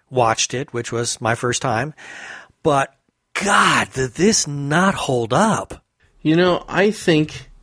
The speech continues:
Speaker 2: that this episode holds up because, well, it does not hold up, but that maybe you think it holds up because the last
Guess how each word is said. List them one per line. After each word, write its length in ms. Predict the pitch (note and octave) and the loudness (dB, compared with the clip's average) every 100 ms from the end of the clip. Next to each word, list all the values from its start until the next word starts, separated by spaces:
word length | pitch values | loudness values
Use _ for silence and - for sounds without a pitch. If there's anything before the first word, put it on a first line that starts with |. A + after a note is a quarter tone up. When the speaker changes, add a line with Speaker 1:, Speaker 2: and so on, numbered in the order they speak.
| _ - | _ -6
Speaker 2:
that 300 | G#2 B2+ A2+ | -2 0 0
this 240 | D3+ - | -2 2
episode 800 | C#3+ C3 A#2+ - G2 F#2 F#2 F#2+ - _ _ _ | -2 0 -4 0 0 0 -2 -4 -12 _ _ _
holds 500 | - - D#3 D3 A#2+ | -10 0 2 2 2
up 280 | A#2+ A#2+ - _ A2 | 0 0 -6 _ -8
because, 1040 | A2 G2 - B2+ B2 A#2+ A#2 A2+ - - - _ | -8 -8 -4 0 2 4 2 0 -4 -6 -14 _
well, 220 | - B2+ F#2+ | -2 0 0
it 80 | - | 0
does 160 | F3 | 2
not 200 | C3 F2+ | 0 -2
hold 260 | - G2+ F#2+ | -4 -2 -2
up, 200 | F#2+ - | -6 -4
but 280 | - A2 - _ _ _ _ C3 - | 0 0 -2 _ _ _ _ -6 0
that 300 | A#2+ - C3+ | 0 0 0
maybe 320 | C3+ D#3 D#3+ | 2 2 2
you 160 | D#3 B2 | 2 2
think 240 | F3+ E3 | 0 2
it 100 | A#2+ | 0
holds 360 | G2 G#2 G2 G#2 | 4 2 4 2
up 180 | G#2 - | 0 -2
because 640 | A2 - C3 B2+ A#2 - - - _ _ - | -6 -2 2 2 2 -2 -14 -20 _ _ -8
the 300 | G2 G#2 A#2+ | -4 0 0
last 920 | A2+ A#2+ C3+ E3+ F#3+ - - - | 0 2 2 2 0 -2 -6 -8